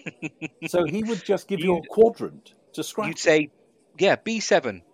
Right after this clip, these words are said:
Speaker 2: Ah!
Speaker 1: And the person scratching your back would find B seven, give you a good scratch, and the whole thing was over and done with in a jiffy.
Speaker 2: So he basically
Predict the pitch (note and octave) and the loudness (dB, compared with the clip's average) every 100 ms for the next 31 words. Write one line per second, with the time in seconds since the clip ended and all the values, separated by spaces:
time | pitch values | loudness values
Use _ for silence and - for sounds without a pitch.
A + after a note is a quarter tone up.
0 | - D4+ - C3+ - F#3 - - F3+ D3 | 2 4 4 0 -2 -2 -2 4 4 4
1 | D#3+ C#3+ D3 D#3 C3+ - _ _ _ D3+ | -2 -2 4 4 4 -8 _ _ _ -12
2 | - G#3 G3 E3 D3+ - C#3 D3+ G3 G#3+ | 0 4 4 2 -10 0 0 0 -10 -10
3 | _ _ _ - G#3+ F#3 D#3 C#3+ - F#3+ | _ _ _ -8 -2 -2 -2 -4 0 0
4 | G#3 - - _ _ B2+ B2+ D3 D3 C#3 | 0 -4 -14 _ _ -8 -2 0 0 -6
5 | B2+ C3+ B2+ C3 B2 G#2+ G2 G#2 G2+ - | -4 -4 -4 -4 -4 -4 -6 -10 -10 -2
6 | F3+ D3+ D3+ G3 F3 D#3 C#3 B2 | 0 2 2 0 -2 -2 -2 -2